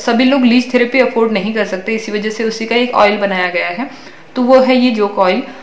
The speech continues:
और ये nature sure वालों ने बनाया है और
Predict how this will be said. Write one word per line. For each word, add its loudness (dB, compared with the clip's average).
और 2
ये 2
nature 2
sure 2
वालों 2
ने 0
बनाया 2
है -4
और -2